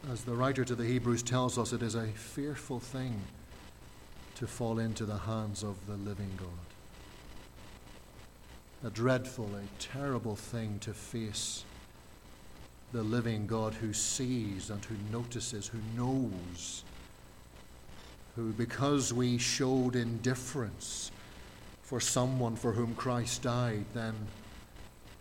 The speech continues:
we are showing that same attitude to the Christ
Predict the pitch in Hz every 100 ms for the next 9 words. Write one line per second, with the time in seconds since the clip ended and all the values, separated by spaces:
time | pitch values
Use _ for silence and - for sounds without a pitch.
0 | - 110 127 127 120 120 - 127 123 127
1 | 117 113 110 - - 131 123 120 131 120
2 | - 117 101 - 113 113 110 - 131 131
3 | 107 - - -